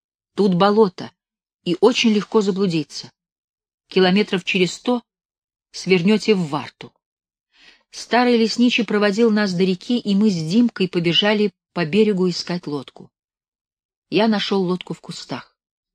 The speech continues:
Все на ней было в том виде, как оставил хозяин. Видимо, он отлучился куда-то ненадолго. Весла в уключенных,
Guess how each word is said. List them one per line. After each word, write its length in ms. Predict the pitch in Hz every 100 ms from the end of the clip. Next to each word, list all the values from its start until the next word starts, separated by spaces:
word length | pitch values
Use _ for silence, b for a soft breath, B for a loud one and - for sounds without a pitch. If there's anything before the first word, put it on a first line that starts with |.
| _ _ _ _
Все 320 | - - 220
на 140 | 202 196
ней 160 | 196
было 240 | 170 190 170
в 80 |
том 220 | - 175 175
виде, 260 | 220 190
как 200 | 196 180
оставил 380 | 180 - 180 175
хозяин. 600 | 175 196 160 156 120 107 - b b b
Видимо, 340 | 170 233 240 240
он 240 | 233 240
отлучился 580 | 233 233 233 269 226 170
куда-то 380 | - 165 143 156
ненадолго. 640 | 165 175 175 135 120 113 _ _ - _ -
Весла 480 | 165 196 180 - 165
в 60 |
уключенных, 720 | 165 165 151 - 139 135 _